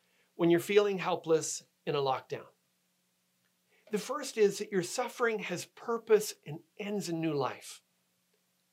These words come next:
None of what we're experiencing right now, if you're a child of God, is without meaning or value in the plan of God.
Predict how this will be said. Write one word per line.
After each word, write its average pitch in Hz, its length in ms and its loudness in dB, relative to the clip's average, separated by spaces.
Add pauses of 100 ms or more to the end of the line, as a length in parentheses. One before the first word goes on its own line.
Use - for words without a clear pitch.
(1000)
None 254 200 4
of - 120 0
what - 160 4
we're 214 140 6
experiencing 196 680 0
right 139 260 -2
now, 135 320 0
if 139 220 -6
you're 196 180 0
a 170 80 -4
child 190 400 -4
of 170 140 -6
God, 113 380 -4 (300)
is 175 220 2
without 170 380 4
meaning 196 520 0
or 151 120 2
value 143 640 0 (500)
in 151 80 -4
the 151 60 -4
plan 170 300 -2
of 143 140 -4
God. - 320 -12